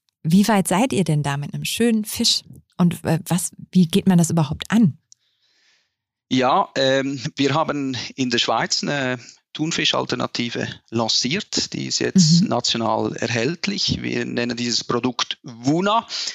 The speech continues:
Speaker 2: Ich habe natürlich vorhin mit Interesse mitgehört, dass der Dirk auch schon einen Thunfisch probiert hat. Ich, ich hoffe, es war dieser.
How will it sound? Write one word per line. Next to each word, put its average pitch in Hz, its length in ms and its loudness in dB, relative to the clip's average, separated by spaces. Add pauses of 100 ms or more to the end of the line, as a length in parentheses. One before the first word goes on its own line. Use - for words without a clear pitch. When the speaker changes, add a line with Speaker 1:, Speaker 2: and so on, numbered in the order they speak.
(340)
Speaker 2:
Ich 107 180 -4
habe 117 140 0
natürlich 110 360 -2
vorhin 113 300 -2
mit 107 160 -4
Interesse 113 800 -2 (100)
mitgehört, 127 1000 -4
dass 110 140 -4
der 113 120 -2
Dirk 117 360 -4
auch 127 220 0
schon 135 220 0
einen 117 260 -4
Thunfisch - 640 -4 (500)
probiert 139 480 0
hat. - 300 -4
Ich, - 440 -10
ich 131 280 -4
hoffe, 147 240 0
es - 120 0
war 117 280 2 (240)
dieser. 165 320 0